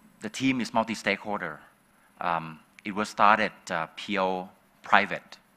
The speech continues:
but we work with N G O, for example, and we work with pure private. Um,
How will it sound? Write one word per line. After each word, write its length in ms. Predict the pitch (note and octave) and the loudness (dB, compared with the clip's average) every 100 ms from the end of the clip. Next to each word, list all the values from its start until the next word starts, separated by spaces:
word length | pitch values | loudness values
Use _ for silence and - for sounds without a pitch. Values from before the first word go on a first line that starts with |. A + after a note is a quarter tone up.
| _ _ _ | _ _ _
but 100 | A2+ | -8
we 80 | G2+ | -2
work 180 | G#2+ G#2+ | 0 -2
with 100 | A2 | -4
N 140 | G#2 | -8
G 160 | F2+ F2+ | -8 -8
O, 200 | E2+ D#2 | -8 -10
for 100 | D#2 | -14
example, 480 | - D#2 D#2+ E2+ E2 | -12 -12 -10 -12 -12
and 100 | E2+ | -12
we 80 | |
work 140 | F#2 F#2+ | -12 -14
with 160 | G2 | -16
pure 200 | - G2+ | -8 -8
private. 380 | - F2+ F2 D#2 - - - - - - | -6 -8 -8 -12 -20 -20 -20 -20 -20 -8
Um, 400 | - F2 E2 E2 | -4 -4 -4 -10